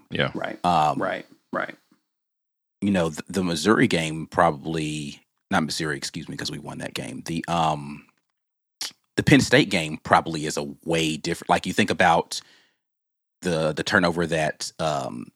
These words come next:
Speaker 3: T J had on the interception. You think about the fumble that Shed had when we were driving,
Speaker 1: Mm.
Speaker 3: uh,
Speaker 2: Sure,
Speaker 3: going
Speaker 2: for
Speaker 3: in.
Speaker 2: sure.
Speaker 3: That kind of changed the trajectory of that game. The interception that Robbie threw, uh, when he had the ball move. Like,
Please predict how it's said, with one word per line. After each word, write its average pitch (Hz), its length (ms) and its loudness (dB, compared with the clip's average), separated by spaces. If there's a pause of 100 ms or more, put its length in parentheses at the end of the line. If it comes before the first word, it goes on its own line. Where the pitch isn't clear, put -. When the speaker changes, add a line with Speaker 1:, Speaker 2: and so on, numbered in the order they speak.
Speaker 3:
T 107 160 2
J 82 180 0
had 82 400 2
on 82 140 -2
the 78 80 -6
interception. - 920 -4
You 82 100 -6
think - 220 -2
about 80 420 0
the 80 100 -6
fumble 104 380 4
that 80 160 0
Shed 107 320 2
had 82 400 0
when 78 80 -10
we 82 100 -4
were 76 120 -6
driving, 76 640 0
Speaker 1:
Mm. 90 460 -2
Speaker 3:
uh, 80 100 4
Speaker 2:
Sure, 107 120 2 (100)
Speaker 3:
going 78 180 -2
Speaker 2:
for - 80 -6
Speaker 3:
in. 80 100 -2
Speaker 2:
sure. 101 340 -2
Speaker 3:
That - 200 -2
kind 87 200 0
of 73 80 -6
changed 80 420 -4
the 73 60 -6
trajectory 78 600 -4
of 71 180 -10
that 78 240 -6
game. - 360 -12 (440)
The - 120 -4
interception 92 600 0
that 80 160 -2
Robbie 82 380 4
threw, 71 500 -8 (420)
uh, 160 200 0
when 80 180 -8
he 226 240 0
had 85 260 0
the 78 60 -2
ball 71 320 0
move. - 200 -10
Like, 95 200 0